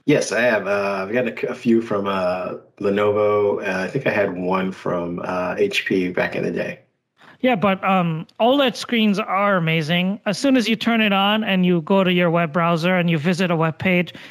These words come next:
Speaker 2: you will see the difference. Everything just looks so much more clearer. And then when you go to YouTube and you visit YouTube and you open up a video, it looks so lifelike, especially when you're watching, like, um, nature videos. That's, that's what I did. I had a photo shoot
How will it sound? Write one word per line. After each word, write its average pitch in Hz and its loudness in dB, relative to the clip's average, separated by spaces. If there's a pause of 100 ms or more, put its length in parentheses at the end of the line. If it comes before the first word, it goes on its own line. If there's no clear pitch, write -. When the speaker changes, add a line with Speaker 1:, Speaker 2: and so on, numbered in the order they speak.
(120)
Speaker 2:
you 196 4
will 202 6
see 247 2
the 208 2
difference. 151 -2
Everything 196 0
just 175 -2
looks 190 2
so 220 0
much 214 2
more 190 2
clearer. 170 2 (360)
And 202 0
then 190 4
when 208 6
you 208 6
go 214 2
to 190 2
YouTube 196 2
and 180 2
you 175 2
visit 170 0
YouTube 185 2
and 170 2
you 160 -2
open 196 2
up 190 0
a 185 2
video, 165 2
it 165 2
looks 220 2
so 208 2
lifelike, 170 0 (260)
especially 214 0
when 180 2
you're 170 2
watching, 175 -2
like, 185 -4
um, 156 2
nature 180 2
videos. 156 2
That's, - -4
that's - -2
what 220 4
I 240 2
did. 180 2
I 180 2
had 196 0
a 175 -2
photo 185 -2
shoot 190 -4